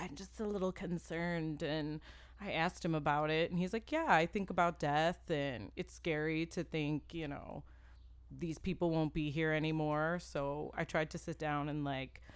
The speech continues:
talk to him and be, you know, be like, "That's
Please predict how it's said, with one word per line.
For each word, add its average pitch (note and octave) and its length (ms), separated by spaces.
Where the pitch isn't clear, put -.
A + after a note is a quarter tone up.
talk A#3+ 260
to A#3+ 120
him A3 200
and F#3+ 260
be, D#3 120
you F3+ 120
know, C#3+ 280
be D#3+ 100
like, D3 220
"That's - 420